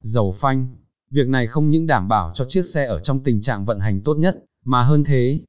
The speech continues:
còn là hành động mang lại cho bạn sự tự tin trước khi lên xe. Và với hành trình đã định có những con đèo trên dốc dài, lên tới hàng chục km, việc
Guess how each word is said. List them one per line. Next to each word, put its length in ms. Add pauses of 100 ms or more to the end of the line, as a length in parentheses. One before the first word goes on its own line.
(100)
còn 200
là 180
hành 220
động 200
mang 180
lại 220
cho 120
bạn 200
sự 300
tự 180
tin 220
trước 200
khi 140
lên 160
xe. 420 (640)
Và 280
với 140
hành 200
trình 300
đã 140
định 240
có 140
những 200
con 240
đèo 240
trên 180
dốc 200
dài, 460 (240)
lên 280
tới 160
hàng 220
chục 220
km, 280 (460)
việc 160